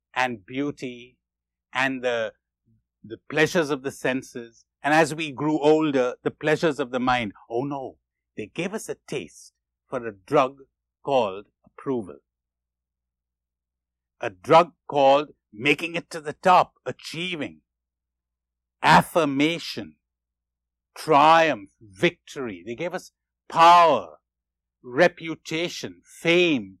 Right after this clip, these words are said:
prestige. They gave us this drug. And you know something? We began to feel good.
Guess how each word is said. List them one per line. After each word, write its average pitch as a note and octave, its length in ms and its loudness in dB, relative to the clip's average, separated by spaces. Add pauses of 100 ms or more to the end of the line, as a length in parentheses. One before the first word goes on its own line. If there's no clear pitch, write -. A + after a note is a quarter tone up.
prestige. D3 840 -10 (340)
They A#2 80 -12
gave D3 220 -6
us D#3 140 -8
this - 220 -14
drug. G#2 280 -14 (680)
And C3+ 140 -8
you G3+ 60 -2
know B3+ 100 0
something? B3 380 -8
We A3 100 -10
began G3+ 300 -6
to F3+ 80 -12
feel D3 280 -8
good. C3+ 420 -2